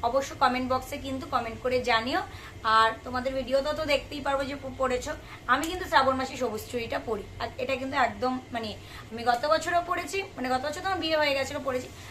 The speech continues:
আমি তো, আর আগের বছর তো বিয়ে ঠিক হয়ে গেছিলো, সেজন্য আগের বছরও কিন্তু, তার আগের বছরও আমি কিন্তু পরেছি, মানে, দু হাজার বাইশ তেইশ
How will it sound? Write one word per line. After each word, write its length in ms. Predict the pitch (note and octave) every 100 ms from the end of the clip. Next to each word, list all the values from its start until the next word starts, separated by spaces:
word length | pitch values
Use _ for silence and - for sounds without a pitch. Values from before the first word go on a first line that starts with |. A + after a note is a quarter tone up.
| -
আমি 80 | A#3+
তো, 100 | - C4
আর 220 | B3 B3
আগের 240 | B3 C4 C#4+
বছর 140 | D#4 D#4
তো 40 |
বিয়ে 180 | C#4 D4 -
ঠিক 140 | D4 D4
হয়ে 160 | C#4+
গেছিলো, 300 | C4+ B3+ C4+ - - -
সেজন্য 180 | - C#4+
আগের 240 | B3+ A#3 B3
বছরও 280 | C4 D#4+ D#4
কিন্তু, 160 | B3+ B3+ B3
তার 140 | B3
আগের 200 | C4 D4
বছরও 240 | D4 D4 F#4+
আমি 80 | E4
কিন্তু 180 | C#4+ E4
পরেছি, 240 | B3+ A#3 A#3
মানে, 160 | A#3+ B3
দু 120 | B3
হাজার 280 | B3+ C4 D4+ D#4 - - -
বাইশ 280 | A#3 C4+ -
তেইশ 200 | D#4 E4